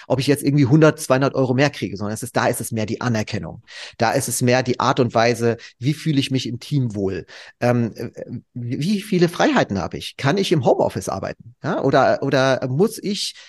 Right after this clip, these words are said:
jetzt haben Zeiterfassung, muss, muss man ja verpflichtend machen, aber wie, wie muss ich diese Zeit, wie kann ich meine Zeiten einteilen?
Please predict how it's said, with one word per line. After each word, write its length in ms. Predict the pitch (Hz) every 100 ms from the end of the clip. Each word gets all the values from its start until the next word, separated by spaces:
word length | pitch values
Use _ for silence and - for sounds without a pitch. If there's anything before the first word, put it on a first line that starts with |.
| - -
jetzt 160 | 123
haben 180 | 135 139
Zeiterfassung, 600 | - 147 160 156 156 147
muss, 220 | 131 120
muss 280 | 143 131 160
man 100 | 160
ja 40 | 135
verpflichtend 440 | 131 160 - 120
machen, 260 | 131 247 240
aber 340 | - 143 120
wie, 440 | 110 131 240 262 - - -
wie 360 | 127 123 147 262
muss 180 | 202 170
ich 100 | 147
diese 220 | 131 139
Zeit, 240 | 165 120
wie 40 | 160
kann 200 | 180 175
ich 100 | 160
meine 160 | 151
Zeiten 300 | 147 165 170
einteilen? 500 | - 277 - 82 65